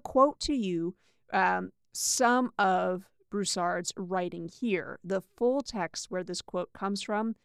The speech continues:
will also be over there in the show notes. Meredith Broussard writes the following. "One of the ideas in the book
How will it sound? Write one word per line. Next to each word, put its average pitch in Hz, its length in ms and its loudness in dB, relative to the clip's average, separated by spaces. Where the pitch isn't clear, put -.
will - 120 -8
also 208 320 0
be 180 280 -8
over 165 220 -12
there 165 140 -6
in 170 140 -8
the 160 40 -8
show - 220 -6
notes. - 420 -10
Meredith 262 400 4
Broussard 185 560 -2
writes 180 360 -6
the 180 100 -10
following. 156 600 -10
"One 196 380 2
of 320 160 -2
the 285 140 2
ideas 180 800 -2
in 185 220 -4
the 233 80 -2
book - 460 -8